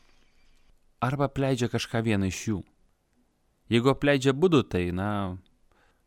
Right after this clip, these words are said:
kągi, greičiausiai išvis neina. Jeigu apleidžia vieną iš jų, tai eina šlubuodamas kažkaip, tai žymiai labiau, e, eikvodamas savo jėgą,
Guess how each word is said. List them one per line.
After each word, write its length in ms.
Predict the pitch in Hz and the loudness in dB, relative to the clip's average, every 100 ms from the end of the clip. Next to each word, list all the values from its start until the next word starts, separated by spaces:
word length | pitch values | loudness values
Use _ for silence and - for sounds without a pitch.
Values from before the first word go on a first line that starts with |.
| - | -4
kągi, 360 | 104 92 85 - - _ - _ _ _ _ _ _ - | 0 0 -2 -8 -14 _ -20 _ _ _ _ _ _ -4
greičiausiai 480 | 98 113 113 107 | -2 0 0 -2
išvis 300 | 101 151 151 | -4 -2 -2
neina. 340 | 110 87 80 - _ _ _ _ _ _ _ _ _ - | -2 -2 -4 -10 _ _ _ _ _ _ _ _ _ -2
Jeigu 240 | 101 101 | 0 0
apleidžia 380 | 107 123 110 107 | 2 2 2 2
vieną 300 | 123 147 131 | 4 2 2
iš 100 | 113 - 104 | 0 -2 -2
jų, 120 | 92 82 82 - | -2 -4 -8 -6
tai 140 | 90 | -2
eina 240 | 87 113 110 | 0 0 0
šlubuodamas 840 | - 110 107 120 160 147 107 95 - | -2 -4 -2 0 2 2 0 -2 -8
kažkaip, 480 | - - 90 85 - | -12 -10 -8 -8 -8
tai 80 | 85 | -8
žymiai 300 | 90 107 113 | -4 -2 -2
labiau, 320 | 107 117 120 113 - - - - | 0 0 0 -2 -8 -20 -20 -16
e, 220 | - 92 - 110 | -8 -6 -4 -4
eikvodamas 500 | - 123 131 123 113 | 0 2 4 2 0
savo 220 | 123 113 | 0 0
jėgą, 400 | 107 98 95 131 | 2 0 0 0